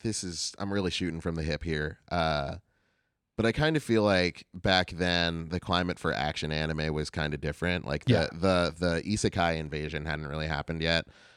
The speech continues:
Speaker 1: Uh, like Sword Art was a thing. Like there were a couple, but like it was not as it is today.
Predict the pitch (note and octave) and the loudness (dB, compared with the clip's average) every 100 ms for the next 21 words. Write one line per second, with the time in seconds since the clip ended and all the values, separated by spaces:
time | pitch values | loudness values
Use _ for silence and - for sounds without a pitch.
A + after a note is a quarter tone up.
0 | _ - E2 D2+ A#2 - F3+ E3+ A2+ D#2+ | _ -2 0 2 4 8 8 8 6 4
1 | F#2+ F2+ F2 E2 E2 E2+ - C2 F2 G#2 | 0 2 2 2 0 -6 -12 -2 0 6
2 | A#2+ A2 - - C3 G2 E2 E2 F#2+ G2 | 6 6 2 4 4 6 4 4 2 2
3 | F2+ G#2 G#2+ G2 G#2 F#2 E2 - C#2+ D#2 | 2 2 2 2 2 4 2 -2 -14 -12
4 | G#2 F#2+ F2+ E2 D#2 D2 E2 D#2 D2 C#2+ | 0 2 2 0 -4 -4 -4 -2 -2 -4